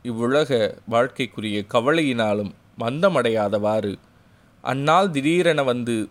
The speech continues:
ஒரு கண்ணியைப் போல் உங்களை சிக்க வைக்காதவாறும் எச்சரிக்கையாயிருங்கள். மண்ணுலகு எங்கும் குடியிருக்கும் எல்லார் மீதும்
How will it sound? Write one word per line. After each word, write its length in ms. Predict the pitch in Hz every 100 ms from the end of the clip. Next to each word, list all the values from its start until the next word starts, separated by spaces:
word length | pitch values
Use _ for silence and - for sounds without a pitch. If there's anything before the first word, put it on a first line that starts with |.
| -
ஒரு 360 | 117 107 104 -
கண்ணியைப் 640 | 135 139 175 165 127 -
போல் 360 | 120 113 107 101 _ _ _ _ -
உங்களை 480 | 131 120 110 107 104
சிக்க 380 | - - - 202
வைக்காதவாறும் 920 | 131 - 117 107 110 110 107 101 101 -
எச்சரிக்கையாயிருங்கள். 1120 | 117 - 175 131 - 113 120 117 101 101 98 - _ _ _ _
மண்ணுலகு 640 | 135 151 208 208 175 170
எங்கும் 340 | 139 135 135 117
குடியிருக்கும் 720 | 135 127 120 117 - 107 104 - 113
எல்லார் 500 | 113 113 123 156 165
மீதும் 440 | 123 113 110 101